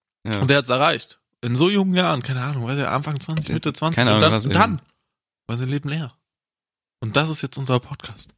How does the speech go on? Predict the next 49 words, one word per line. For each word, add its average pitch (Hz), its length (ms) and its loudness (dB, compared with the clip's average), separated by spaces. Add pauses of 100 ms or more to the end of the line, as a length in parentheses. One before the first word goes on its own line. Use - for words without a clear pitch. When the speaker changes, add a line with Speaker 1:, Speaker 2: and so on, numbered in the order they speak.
(120)
Speaker 2:
Leer. 110 260 2 (1200)
Weil 117 180 0
wir, 131 160 2 (120)
Speaker 1:
Alles 131 220 2
Speaker 2:
du, 127 140 2
Speaker 1:
erreicht. 113 260 4 (120)
Speaker 2:
du 160 120 -2
standest 190 440 -2
halt 151 220 -6 (220)
am 131 140 -6
Olymp. 135 360 -2 (300)
Mit 127 120 -8 (440)
Speaker 1:
Ja, 135 100 4
ich, 165 180 -4
also 156 160 4
ich - 100 4
stand, 170 300 2
also 160 160 2
es 151 100 0
war 185 100 4
halt 339 200 -4
schon, 233 180 2
schon - 380 0
ein 220 60 -2
cooles 240 260 2
Gefühl, 208 240 0
mit 202 160 -2
einem 175 160 -2
sehr 156 180 4
bekannten 180 360 0
Musiker 165 440 2
irgendwie 160 260 0
einen 151 100 0
Song 170 200 2
von 110 120 -2
dem 104 140 2
zu - 100 0
spielen, 98 280 0
tatsächlich. 127 440 0
Speaker 2:
Ja. 135 140 0 (200)
Speaker 1:
Das 120 140 -4
war 151 100 6
echt, - 240 -2
äh, 143 340 -2 (240)
war 165 100 6 (120)
cool. 110 220 4 (1200)
Speaker 2:
Das - 180 2
glaub 143 240 0
ich. - 180 -12